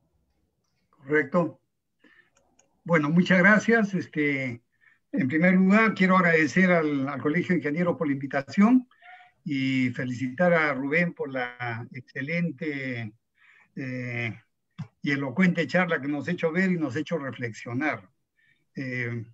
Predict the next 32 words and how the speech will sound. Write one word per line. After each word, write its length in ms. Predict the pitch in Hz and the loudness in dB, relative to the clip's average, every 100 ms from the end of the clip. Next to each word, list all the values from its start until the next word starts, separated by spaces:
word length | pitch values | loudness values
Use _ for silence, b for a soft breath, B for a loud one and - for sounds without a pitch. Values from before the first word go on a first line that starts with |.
| - | -8
creo 240 | 139 151 | -2 -2
que 100 | 151 | -2
es 120 | - | -4
un 80 | 165 | -4
tema 240 | 160 160 | -4 -4
muy 340 | 147 143 185 180 | -4 2 4 6
amplio 560 | 185 175 175 196 202 - _ b b b - | 6 2 2 2 2 -2 _ b b b -10
y 280 | 135 123 120 | -4 -4 -2
materia, 580 | 120 120 165 156 147 | -4 -2 -2 0 -2
pues, 200 | - 156 | -2 -6
de 420 | 135 131 120 113 101 | -4 -4 -4 -6 -6
ser 180 | 160 | -6
tratado 380 | 123 131 156 151 | -6 -6 -4 -4
en 80 | 135 | -4
muchas, 460 | 143 175 - 127 123 | -2 -2 -2 -6 -4
en 100 | 127 | -6
muchas 260 | 131 131 | -6 -8
reuniones, 380 | 123 131 135 110 | -4 -2 -2 -6
pero 160 | 127 113 | -8 -8
creo 300 | 151 156 147 | -2 0 0
que 280 | 143 107 - _ b b b _ | -4 -6 -10 _ b b b _
para 360 | - 127 131 127 | -2 0 0 0
iniciar 480 | 254 135 - 170 151 | 0 0 2 2 2
está 180 | 120 | 0
muy 160 | 147 143 | -2 0
bien. 320 | 143 113 104 _ _ _ b b - | 0 0 -4 _ _ _ b b 0
Yo 180 | 170 | 2
trataré 500 | 180 185 175 165 190 | 4 4 4 6 6
de, 680 | 185 180 165 147 135 127 113 - | 4 4 2 2 0 -2 -4 -6
de 180 | 135 127 | -10 -8
puntualizar, 840 | 147 131 143 139 131 185 208 240 _ _ _ _ | -6 -4 -4 -2 0 4 4 0 _ _ _ _
¿no? 340 | - 143 202 | -8 -4 -4